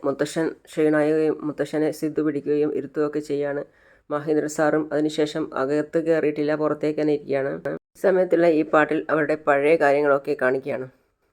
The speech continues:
പിന്നെ മേഘയും ചന്ദ്രികയും കാണാനിടയായി. അപ്പോൾ മേഘ പറയാണ്, "ഇപ്പം എന്താ നടക്കുന്നതെന്നറിയാമോ? നിൻ്റെ അച്ഛൻ കഷ്ടപ്പെട്ട് അധ്വാനിച്ചുണ്ടാക്കിയ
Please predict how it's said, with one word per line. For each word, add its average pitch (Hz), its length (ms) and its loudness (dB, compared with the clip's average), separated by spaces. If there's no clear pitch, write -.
പിന്നെ 185 280 4
മേഘയും 165 540 8
ചന്ദ്രികയും 160 500 2
കാണാനിടയായി. 143 680 6
അപ്പോൾ 139 260 -6
മേഘ 139 340 -2
പറയാണ്, 143 400 2
"ഇപ്പം 147 200 0
എന്താ 151 280 4
നടക്കുന്നതെന്നറിയാമോ? 175 880 4
നിൻ്റെ 139 220 -2
അച്ഛൻ 147 320 0
കഷ്ടപ്പെട്ട് 151 680 0
അധ്വാനിച്ചുണ്ടാക്കിയ 147 960 2